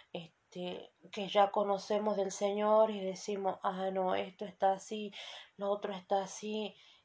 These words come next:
y bueno, tratamos de hacer eso y tener mucho, muchísimo cuidado de no hacer caer a otro, ¿sí? Bien, versículo punto dos, fines, no fue disuadido por los fracasos de otro. El juez de la tribu de,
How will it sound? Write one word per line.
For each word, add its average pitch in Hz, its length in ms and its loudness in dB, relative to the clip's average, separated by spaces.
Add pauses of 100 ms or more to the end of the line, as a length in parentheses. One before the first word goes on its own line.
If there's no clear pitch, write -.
y 196 120 -4
bueno, 180 240 -2 (260)
tratamos 208 560 4
de 196 80 8
hacer 196 320 4
eso 208 200 0
y 240 60 -8
tener 214 300 2
mucho, 220 500 0
muchísimo 214 800 2
cuidado 208 580 12 (460)
de 196 160 8
no 202 200 12
hacer 214 380 10
caer 208 540 12
a 185 200 8
otro, 190 360 12 (1040)
¿sí? 226 400 2 (1120)
Bien, 196 400 8
versículo 214 1120 12 (140)
punto 240 380 10
dos, 190 180 10
fines, 247 760 2 (760)
no 214 200 8
fue 240 280 12
disuadido 226 720 12
por 196 160 8
los 196 160 6
fracasos 202 640 10
de 196 100 12
otro. 196 320 10
El 269 120 4
juez 220 260 6
de 226 100 10
la 214 220 12
tribu 214 400 6
de, 180 240 4